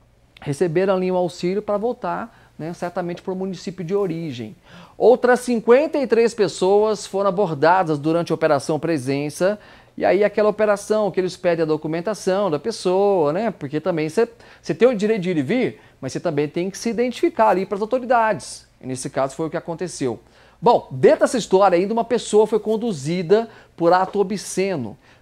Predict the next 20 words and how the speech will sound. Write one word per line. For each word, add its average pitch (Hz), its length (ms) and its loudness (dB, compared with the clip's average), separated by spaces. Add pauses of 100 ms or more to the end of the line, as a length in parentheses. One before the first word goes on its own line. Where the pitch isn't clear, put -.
(120)
Teve 196 320 2
uma 208 240 0
motocicleta 214 800 -2
apreendida 180 680 -2
também. 123 440 -2 (280)
A - 60 -8
operação 165 500 2
foi 180 160 0
desenvolvida 175 540 -2
em 190 40 -4
diversas 175 500 0
praças 175 560 2
e 190 40 0
pontos 208 540 4
aqui 180 160 -2
da 165 120 6
área 156 120 4
central 156 400 2
do 156 100 0
município. 156 640 0